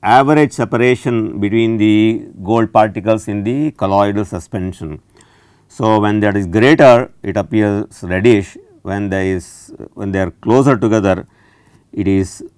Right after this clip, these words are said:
more bluish. And again, this is represented, you know, when you have a thirty nanometer gold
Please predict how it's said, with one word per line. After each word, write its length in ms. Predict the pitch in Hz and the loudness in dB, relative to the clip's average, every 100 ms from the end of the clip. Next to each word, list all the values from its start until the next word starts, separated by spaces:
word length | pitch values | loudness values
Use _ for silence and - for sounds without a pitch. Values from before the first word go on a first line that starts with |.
| - | -8
more 220 | 92 95 | -2 -2
bluish. 600 | 87 92 90 76 - _ _ _ _ _ _ _ _ _ _ _ _ _ _ _ _ _ _ _ | -2 0 -2 -4 -12 _ _ _ _ _ _ _ _ _ _ _ _ _ _ _ _ _ _ _
And 360 | 87 90 92 92 | -6 -2 -2 -2
again, 380 | 87 107 107 95 | 0 2 2 0
this 140 | 95 | -2
is 120 | 104 | 0
represented, 720 | 98 - 107 104 104 101 98 - _ _ _ - | -2 -2 -2 0 0 -2 -2 -6 _ _ _ -6
you 80 | |
know, 200 | 92 95 | -2 0
when 160 | 92 92 | 0 0
you 80 | 95 | 0
have 380 | 98 104 95 85 _ _ _ | 4 4 2 -4 _ _ _
a 480 | 95 92 92 87 85 - _ _ _ _ | -2 0 2 0 -4 -10 _ _ _ _
thirty 360 | 127 123 156 147 | 2 4 6 6
nanometer 640 | 131 127 123 127 123 110 | 6 6 6 6 4 4
gold 480 | 98 110 110 107 | 4 6 6 4